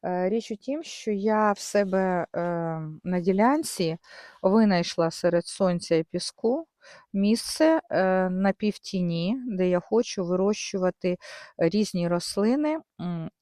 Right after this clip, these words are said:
вересового садочку, назвемо його так. Тому що я дуже люблю вереси,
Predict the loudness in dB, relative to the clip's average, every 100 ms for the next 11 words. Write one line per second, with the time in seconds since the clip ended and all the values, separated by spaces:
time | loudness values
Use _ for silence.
0 | _ -12 -6 0 2 2 -2 -4 -4 -4
1 | -2 2 2 2 0 -4 -14 -16 _ -10
2 | -8 -4 -4 -4 -4 -4 -6 -4 -4 -6
3 | _ -20 -20 -18 -6 -2 -2 -2 0 0
4 | 2 2 2 0 -2 -2 -2 2 2 0
5 | -2 -4 -4